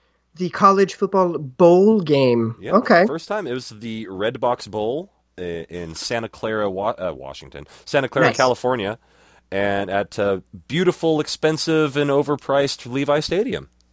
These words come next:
Speaker 1: They have, like, that in-stadium Wi-Fi that doesn't work, that you
Speaker 2: Right.
Speaker 1: can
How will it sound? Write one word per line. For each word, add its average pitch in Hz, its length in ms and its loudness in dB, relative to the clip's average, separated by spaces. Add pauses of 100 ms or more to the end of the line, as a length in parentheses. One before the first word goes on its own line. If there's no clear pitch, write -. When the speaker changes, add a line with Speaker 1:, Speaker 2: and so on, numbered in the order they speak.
(1000)
Speaker 1:
They 175 80 6
have, 190 200 6
like, 196 200 4
that 170 260 2
in-stadium 175 1160 2
Wi-Fi 160 520 4
that 120 140 -2
doesn't 127 280 -2
work, 113 440 -4
that 127 80 0
you 143 40 8
Speaker 2:
Right. 156 220 8
Speaker 1:
can 139 160 4